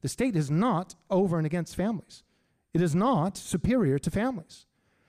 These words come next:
And the church is not superior to families either. And anytime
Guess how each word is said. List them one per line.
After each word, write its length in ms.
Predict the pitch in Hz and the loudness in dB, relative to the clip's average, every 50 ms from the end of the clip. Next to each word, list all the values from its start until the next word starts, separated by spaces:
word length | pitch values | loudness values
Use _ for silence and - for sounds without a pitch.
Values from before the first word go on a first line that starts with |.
| _ _ _ _ | _ _ _ _
And 140 | 196 185 190 | -2 0 0
the 60 | 190 | 0
church 320 | - - 339 370 320 - | 2 2 2 2 2 2
is 80 | 262 202 | 2 2
not 180 | 208 196 180 | 2 0 0
superior 320 | - 196 170 180 175 151 135 | -2 -2 0 2 2 2 2
to 80 | 123 | 0
families 440 | - 151 135 120 113 120 - - - _ | -2 -2 -4 -4 -4 -8 -12 -20 -10 _
either. 260 | 226 262 294 196 - - _ _ _ _ _ _ _ _ _ _ _ _ _ _ _ - | 0 0 0 0 -2 -8 _ _ _ _ _ _ _ _ _ _ _ _ _ _ _ -8
And 200 | - 185 185 208 202 | -4 -2 -2 -2 -2
anytime 760 | 208 214 285 349 370 - - - 277 285 269 226 175 160 165 | 0 0 2 2 2 0 0 -2 0 0 2 2 2 0 0